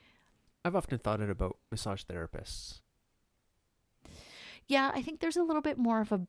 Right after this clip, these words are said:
Speaker 2: barrier there with massage therapists because of the, um,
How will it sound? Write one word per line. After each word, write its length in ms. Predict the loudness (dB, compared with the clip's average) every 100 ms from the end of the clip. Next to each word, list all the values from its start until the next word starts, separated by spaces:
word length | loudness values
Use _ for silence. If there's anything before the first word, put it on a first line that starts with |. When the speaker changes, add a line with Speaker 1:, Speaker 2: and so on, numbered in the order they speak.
| -2
Speaker 2:
barrier 480 | 0 0 0 0 -2
there 200 | -2 -4
with 160 | -4
massage 380 | -4 -2 -2 -4
therapists 600 | -2 -4 -2 -4 -4 -10 -10
because 480 | -8 -4 -2 -2
of 140 | -4 -8 -6
the, 480 | -6 -4 -6 -8 -10 -10
um, 400 | -8 -8 -12